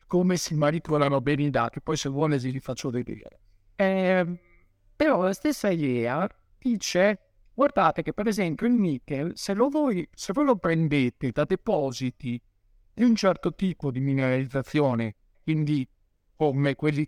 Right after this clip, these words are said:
per esempio che ci sono a Norilsk in Russia, per dirle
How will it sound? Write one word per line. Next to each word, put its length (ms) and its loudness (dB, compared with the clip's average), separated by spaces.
per 140 0
esempio 340 0
che 80 -4
ci 160 -6
sono 220 -2
a 80 2
Norilsk 560 0
in 160 0
Russia, 520 -2
per 300 -10
dirle 540 0